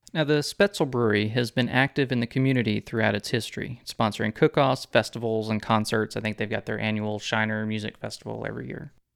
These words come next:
Cosmo Spetzel himself used to drive around the countryside offering farmers a cold beer, a soda, or silver coins. This was known as the, the Shiner Beer Break. There's a story on their website that talks about it where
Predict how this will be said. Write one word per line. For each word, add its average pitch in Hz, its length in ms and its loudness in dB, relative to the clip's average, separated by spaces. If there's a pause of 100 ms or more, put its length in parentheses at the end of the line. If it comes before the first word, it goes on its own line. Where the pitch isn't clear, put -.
(280)
Cosmo 156 480 2
Spetzel 131 480 2
himself 135 720 0
used 135 320 0
to 131 80 4
drive 123 280 4
around 117 260 4
the 110 60 0
countryside 107 720 2
offering 110 440 0
farmers 117 380 2
a 104 40 -6
cold 139 320 2
beer, 120 320 2
a 120 60 2
soda, 107 500 2
or 107 240 -4
silver 107 300 0
coins. - 420 -4 (360)
This 117 140 -4
was 113 160 -2
known 110 280 2
as 104 200 -2
the, 101 300 -6
the 113 60 -2
Shiner 107 340 2
Beer 107 220 2
Break. - 380 -8
There's 107 180 -6
a 107 80 -4
story 107 360 0
on 101 120 0
their 104 100 0
website 104 400 -2
that - 80 -6
talks - 280 0
about 104 200 0
it 104 160 -2
where 104 280 0